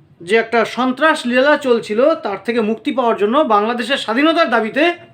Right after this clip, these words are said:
আপামর বাঙালিকে সংঘবদ্ধ হতে, সবাইকে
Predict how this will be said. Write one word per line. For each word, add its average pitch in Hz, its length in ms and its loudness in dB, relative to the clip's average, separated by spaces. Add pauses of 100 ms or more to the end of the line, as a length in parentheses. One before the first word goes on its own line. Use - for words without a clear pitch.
(260)
আপামর 349 480 2
বাঙালিকে 262 640 -2 (640)
সংঘবদ্ধ 330 680 0
হতে, 214 420 -2 (360)
সবাইকে 254 680 0